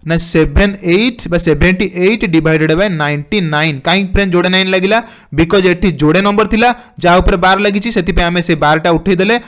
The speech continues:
ତଳେ ଆମେ ନାଇଣ୍ଟି ନାଇନ୍ ଲେଖିଦେଲେ, ମାନେ ଯୋଡ଼େ ନାଇନ୍ ଲେଖିଦେଲେ। ଯେତେଟା ନମ୍ବର ଉପରେ ବାର ଲାଗିଥିବ,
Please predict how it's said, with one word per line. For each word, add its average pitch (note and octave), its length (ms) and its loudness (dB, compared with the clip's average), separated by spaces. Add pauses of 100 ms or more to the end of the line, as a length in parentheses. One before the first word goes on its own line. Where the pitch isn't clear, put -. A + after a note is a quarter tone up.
(200)
ତଳେ D3+ 180 4
ଆମେ D#3+ 180 0
ନାଇଣ୍ଟି C#3+ 260 -6
ନାଇନ୍ D3 160 -6
ଲେଖିଦେଲେ, C3+ 260 -6
ମାନେ E3 180 -2
ଯୋଡ଼େ D3 260 -2
ନାଇନ୍ D#3 220 -4
ଲେଖିଦେଲେ। B2 360 -8
ଯେତେଟା D#3+ 300 -2
ନମ୍ବର G3+ 240 0
ଉପରେ G#3 160 0
ବାର G3+ 200 2
ଲାଗିଥିବ, G#3 320 0